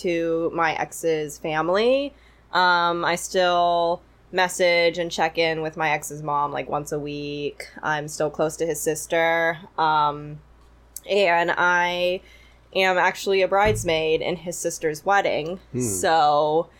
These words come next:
Speaker 1: I don't necessarily find it as awkward, maybe, as may-, someone else would. I think it just depends on, like, how you guys broke up and, like, what kind of, like, note, like, you broke up on.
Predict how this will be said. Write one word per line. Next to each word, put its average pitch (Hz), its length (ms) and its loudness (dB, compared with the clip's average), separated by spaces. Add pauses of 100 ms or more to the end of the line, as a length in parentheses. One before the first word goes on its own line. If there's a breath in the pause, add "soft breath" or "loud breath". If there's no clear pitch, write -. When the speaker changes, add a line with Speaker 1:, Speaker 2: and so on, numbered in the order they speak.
(360 soft breath)
Speaker 1:
I 262 80 4
don't 320 180 2
necessarily 269 560 2
find 185 320 2
it 180 240 2 (840)
as 165 300 0 (100)
awkward, 277 480 0
maybe, 415 520 4
as 247 180 2
may-, 214 220 2
someone 190 320 0
else 156 320 0
would. 160 300 2
I 180 100 2
think 202 200 -2
it 214 160 0
just - 160 -8
depends 175 460 -2
on, 165 800 0
like, 160 160 -2
how 175 800 2
you 165 180 -6
guys 160 320 2
broke 156 320 -2
up 151 220 0
and, 156 100 -8
like, 156 160 -6
what 151 160 -2
kind 165 160 -2
of, 160 100 -4
like, 147 280 -2
note, 156 520 0
like, 190 320 2
you 214 100 4
broke 233 280 2
up 247 160 2
on. 262 480 2